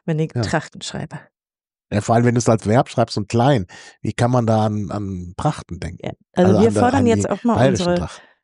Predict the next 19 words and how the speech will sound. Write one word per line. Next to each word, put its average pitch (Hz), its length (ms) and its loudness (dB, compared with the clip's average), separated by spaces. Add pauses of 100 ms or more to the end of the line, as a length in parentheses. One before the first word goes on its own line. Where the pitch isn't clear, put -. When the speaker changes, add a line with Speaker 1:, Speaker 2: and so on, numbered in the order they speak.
(220)
Speaker 1:
äh, 156 280 2
Hörer 185 260 2
und 185 180 -4
Hörerinnen 240 340 0
auf, 190 260 0
in - 140 -4
den 160 140 -2
Kommentaren, 165 760 -2
äh, 165 320 0
gerne 185 400 0
eine 208 220 0
poesievolle 202 1000 0
und 190 220 -4
auch, 170 280 -2 (680)
ähm, 160 320 0
wie 165 80 2
soll 165 140 2
ich 156 40 -6
sagen, 170 240 0